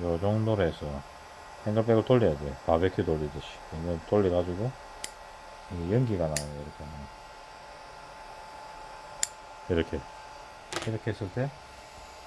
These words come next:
빼기. 이 장갑 안 끼고 하면 손 다 바로 달라붙어, 손이. 어.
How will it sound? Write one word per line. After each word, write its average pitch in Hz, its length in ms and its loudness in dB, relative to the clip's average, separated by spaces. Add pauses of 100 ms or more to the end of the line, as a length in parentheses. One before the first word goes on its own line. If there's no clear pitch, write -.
(380)
빼기. 80 260 0 (3250)
이 110 100 2
장갑 120 340 10
안 95 160 10
끼고 113 260 8
하면 82 480 4 (120)
손 113 240 4
다 - 100 0
바로 92 260 6
달라붙어, 113 380 8 (120)
손이. 82 300 0 (1160)
어. 71 180 -6